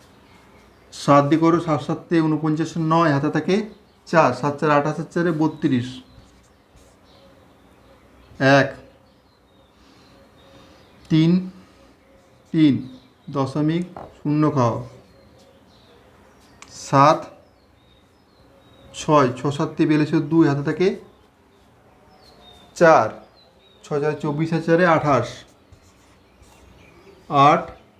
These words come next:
নয়, দুই, এক। আবার দশমিকের জন্য কি? শূন্য খাও, কত হবে? পাঁচ, পাঁচ সাতে পঁচিশে পাঁচ, হাতে থাকে তিন, পাঁচ চারে কুড়ি আর তিনে তেইশ। ঠিক আছে, আর করার দরকার নেই।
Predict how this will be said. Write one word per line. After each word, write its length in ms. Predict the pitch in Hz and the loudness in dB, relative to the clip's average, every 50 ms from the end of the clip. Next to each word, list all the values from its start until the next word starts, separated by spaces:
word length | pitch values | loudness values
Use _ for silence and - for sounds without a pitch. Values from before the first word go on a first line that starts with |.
| _ _ - | _ _ -8
নয়, 300 | 147 139 139 143 160 180 185 180 147 135 143 | -4 -2 0 0 0 -2 -4 -8 -8 -4 -2
দুই, 180 | 143 156 175 202 208 - - - _ _ _ 143 135 | 0 0 0 -2 -4 -10 -16 -20 _ _ _ -10 -10
এক। 80 | 127 127 - - _ _ _ _ _ _ _ _ - _ - _ - - _ _ _ _ _ - | -10 -10 -12 -20 _ _ _ _ _ _ _ _ -20 _ -20 _ -20 -20 _ _ _ _ _ -6
আবার 200 | - - 170 180 143 | 0 0 2 4 2
দশমিকের 420 | 139 127 147 151 160 156 160 156 160 165 | 0 0 0 -4 -2 0 -2 0 0 -2
জন্য 220 | 160 165 165 180 220 254 254 - - - - _ _ | -2 0 0 0 0 -2 -4 -6 -12 -20 -20 _ _
কি? 100 | - 156 139 123 - | -4 -4 -4 -4 -4
শূন্য 200 | - 151 156 165 165 151 | -4 -4 -2 -2 -2 -2
খাও, 200 | - 143 127 113 87 - - - _ _ _ _ _ _ - | -2 -2 -2 -2 -4 -6 -12 -18 _ _ _ _ _ _ -8
কত 140 | 156 143 139 - - | -6 -2 0 2 2
হবে? 180 | - 120 117 110 110 - - - _ _ _ _ _ _ _ _ _ _ _ _ _ _ _ _ _ _ _ _ - _ _ _ - | 2 0 -2 -6 -10 -14 -18 -20 _ _ _ _ _ _ _ _ _ _ _ _ _ _ _ _ _ _ _ _ -20 _ _ _ 0
পাঁচ, 280 | 160 147 131 120 117 - - - - - _ _ _ _ _ _ _ _ _ _ _ _ _ _ _ _ _ _ _ - | 2 2 2 2 0 -4 -10 -18 -20 -20 _ _ _ _ _ _ _ _ _ _ _ _ _ _ _ _ _ _ _ -2
পাঁচ 140 | 139 135 123 | -2 -2 0
সাতে 200 | - 151 - 160 160 156 | -2 -4 -4 -4 -2 0
পঁচিশে 360 | 151 147 147 147 143 175 170 165 - - | 0 0 0 0 0 -2 -2 -2 2 4
পাঁচ, 220 | 175 170 165 151 147 147 | 4 4 4 4 2 -2
হাতে 140 | 139 147 147 160 | -4 -4 -4 -4
থাকে 180 | 151 160 175 202 220 - - - _ _ _ _ _ _ _ _ | -2 -2 -2 -4 -4 -6 -14 -20 _ _ _ _ _ _ _ _
তিন, 180 | 180 175 160 147 123 120 - - | -6 -4 -2 -2 -4 -6 -6 -2
পাঁচ 140 | 147 139 135 - | -2 -2 -2 -2
চারে 140 | - 151 151 147 151 | -4 -4 -4 -4 -4
কুড়ি 180 | - 151 156 160 156 | -4 -2 -2 0 -2
আর 60 | 156 - | -4 -4
তিনে 160 | - 160 180 190 185 - | -6 -6 -6 -6 -4 -2
তেইশ। 280 | 165 143 127 120 117 - - - - _ _ _ _ _ _ _ _ _ _ _ _ _ _ _ _ _ _ - _ _ - - | 0 0 0 -2 -4 -8 -14 -18 -20 _ _ _ _ _ _ _ _ _ _ _ _ _ _ _ _ _ _ -20 _ _ -12 -6
ঠিক 100 | 170 180 | -4 -4
আছে, 160 | 165 165 160 | -2 2 2
আর 140 | 147 143 139 | 2 2 2
করার 260 | 151 160 160 151 147 | 2 0 0 2 2
দরকার 300 | 156 151 147 160 160 160 | 0 0 2 0 0 0
নেই। 100 | 170 | -2